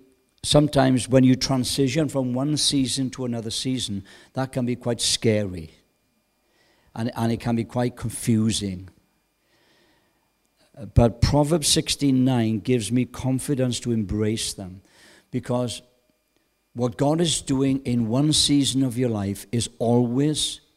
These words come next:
designed to prepare you for the next season. And one truth that I've learned over the years,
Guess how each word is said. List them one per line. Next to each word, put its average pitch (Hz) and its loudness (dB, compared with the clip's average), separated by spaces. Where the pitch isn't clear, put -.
designed 104 -2
to 107 -12
prepare - -4
you 104 0
for 107 -8
the 98 -6
next 95 -4
season. 95 -8
And 123 4
one 165 6
truth - 4
that 120 -2
I've 117 2
learned 120 6
over 117 0
the 113 0
years, 98 -2